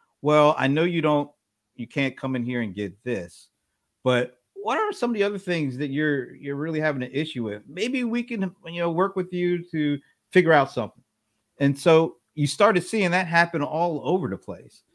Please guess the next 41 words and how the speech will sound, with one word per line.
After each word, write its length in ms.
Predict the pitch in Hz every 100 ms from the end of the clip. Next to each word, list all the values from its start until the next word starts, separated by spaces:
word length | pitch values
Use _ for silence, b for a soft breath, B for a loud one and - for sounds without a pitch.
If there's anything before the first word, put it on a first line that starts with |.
| _ _ -
Um, 320 | 120 123 123
so 140 | 135 151
I 100 | 180
think 380 | 196 190 - _
smaller 460 | - 143 165 208
businesses 640 | 175 156 151 151 160 151 147 -
in, 240 | 123 131
in 120 | 131 127
a 60 |
number 260 | 139 185 165
of 80 | 139
ways, 360 | 135 127 120 _ _ _ _
there's 280 | 139 170 131
been 180 | 123 135
a 80 | 113
lot 340 | 110 131 165
of 60 | 165
success 460 | 135 - 143 160
stories 460 | - 135 123 117 110
because 400 | 113 117 120 104 104
they, 400 | 107 143 143 135 _ _ _ _ _ _ _
you 80 | 120
know, 140 | 117
maybe 340 | 110 110 117 120
because 380 | 101 120 131 104
they 100 | 127
were 140 | 117
forced 520 | - - 156 151 - -
into 240 | 135 127
having 280 | 131 127 127
to 60 |
think 320 | 120 147 131 92
differently 540 | 131 143 127 127 131
and 100 | 113
to 60 | 110
do 200 | 131 135
things 320 | 131 123 107
differently, 560 | 117 123 127 113 104 _ _ _ _ _ _ _ -
they 120 | 135
did 260 | 107 151 220
it. 200 | 139